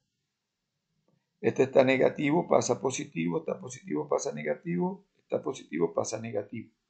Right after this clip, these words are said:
Eh, como les expliqué anteriormente y última vez que lo repito,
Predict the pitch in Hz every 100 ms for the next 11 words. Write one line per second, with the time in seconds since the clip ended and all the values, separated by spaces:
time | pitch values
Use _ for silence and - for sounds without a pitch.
0 | _ _ _ _ _ _ _ _ _ _
1 | _ _ _ _ - 131 123 131 131 131
2 | 131 135 131 135 139 156 160 156 151 -
3 | - 170 - - 120 120 139 139 - -
4 | 156 165 175 139 156 151